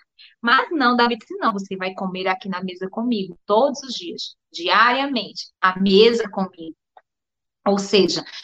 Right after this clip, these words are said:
Mefibosete, talvez aquela tristeza, aquela amargura,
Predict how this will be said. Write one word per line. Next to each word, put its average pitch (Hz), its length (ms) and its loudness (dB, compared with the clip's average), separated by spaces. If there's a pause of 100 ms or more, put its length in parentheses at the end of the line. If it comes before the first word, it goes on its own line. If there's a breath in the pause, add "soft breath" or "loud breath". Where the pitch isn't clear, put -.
Mefibosete, 220 960 2
talvez 220 480 4
aquela 202 680 4 (240 loud breath)
tristeza, 208 880 2
aquela 196 300 2
amargura, 202 1080 2